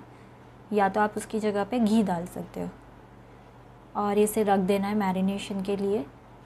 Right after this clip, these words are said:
कम से कम आपको एक घंटा रखना है या ज़्यादा से ज़्यादा आप चार घंटे और overnight भी रख सकते हो। यहाँ मैंने rice ले लिया है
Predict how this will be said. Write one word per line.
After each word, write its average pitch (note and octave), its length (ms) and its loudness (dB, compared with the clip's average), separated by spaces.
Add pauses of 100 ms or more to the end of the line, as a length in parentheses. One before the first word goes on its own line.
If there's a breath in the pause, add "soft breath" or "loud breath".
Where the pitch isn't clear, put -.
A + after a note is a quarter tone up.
(120)
कम G#3 140 0
से G#3+ 120 -2
कम G#3+ 180 -2
आपको G#3 260 -4
एक G#3 420 0
घंटा G#3 320 2
रखना G#3 280 0
है A3 180 2
या G#3 160 4
ज़्यादा F#3 260 0
से G3 180 -4
ज़्यादा F#3+ 260 2
आप F#3 100 4
चार F#3+ 440 2
घंटे G3+ 360 -2
और F#3 500 2 (240 loud breath)
overnight G3 460 2
भी G3+ 160 2
रख F#3+ 180 2
सकते - 140 -8
हो। - 640 -14
यहाँ A#3+ 280 4
मैंने A#3+ 380 2
rice G#3+ 380 0
ले A#3 140 2
लिया A#3 240 2
है A#3+ 300 2